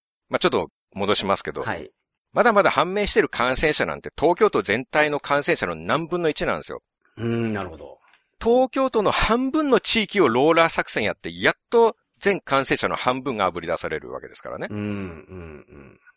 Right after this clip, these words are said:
Speaker 1: でも、半分もやってるわけないじゃないですか。
Speaker 2: はい。
Speaker 1: 繁華街しかやってないんだから。
Speaker 2: うん。
Speaker 1: 三分の一、絶対分かってないですよね。
Speaker 2: うん。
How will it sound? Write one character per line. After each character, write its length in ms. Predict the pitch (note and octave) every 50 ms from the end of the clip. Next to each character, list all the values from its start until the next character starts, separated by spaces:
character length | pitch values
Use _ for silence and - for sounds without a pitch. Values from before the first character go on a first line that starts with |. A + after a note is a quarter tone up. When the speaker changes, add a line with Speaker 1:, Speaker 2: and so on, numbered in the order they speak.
| _ _ _ -
Speaker 1:
で 80 | A3
も、 180 | G3+ C3 F#2 - _ _ _ _
半 260 | - - F3+ F#3 F#3
分 120 | F#3 F3
も 120 | B2+ F#2 D#2+
や 140 | D2+ E2+
っ 60 | F2+ -
て 120 | - G2+
る 60 | F#2+
わ 60 | F#2
け 60 | D#2+ D2
な 100 | C#2 C#2
い 60 | C2
じ 60 | C2+
ゃ 20 | A1+
な 60 | A#1
い 40 | A#1+
で 40 | -
す 80 | -
か。 100 | - - _ _ _ _ _
Speaker 2:
は 200 | - - A2 G2
い。 180 | F2 D#2+ C#2 - _ _
Speaker 1:
繁 220 | - - C3+ D3
華 160 | C#3+ - E3 D3+
街 140 | D3 G#2
し 60 | - -
か 40 |
や 80 | - -
っ 20 |
て 80 | - D#2
な 60 | D2
い 60 | D2
ん 20 | -
だ 60 | -
か 80 | - -
ら。 80 | - - _
Speaker 2:
う 40 | G#2
ん。 300 | G#2 G2 F#2 E2 D2+ - _ _ _ _ _ _ _ _ _ _ _ _ _
Speaker 1:
三 360 | - - - G3+ A3 A3+ A3+
分 260 | G3+ A#3 A#3 A3+ A3
の 140 | A3 G#3+ G#3
一、 420 | G3 - - - E3+ D#3+ D#3 - _ _ _ _ _ _ _ _ _ _ _ _ _ _ _ _ _ _
絶 220 | - C3 C3+ -
対 100 | - C#3+
分 100 | B2 A#2
か 60 | A2 A#2
っ 60 | -
て 80 | -
な 100 | D#2+ D2
い 40 | C2+
で 80 | A#1+ -
す 100 | - D2
よ 60 | E2
ね。 140 | A#2+ D3 - _ _ _ _ _ _ _ _ _ _ _ _ _ _ _ _ _ _ _ _ _ _ _
Speaker 2:
う 60 | A2+
ん。 360 | A2+ G#2+ G2+ F#2+ F2+ E2+ -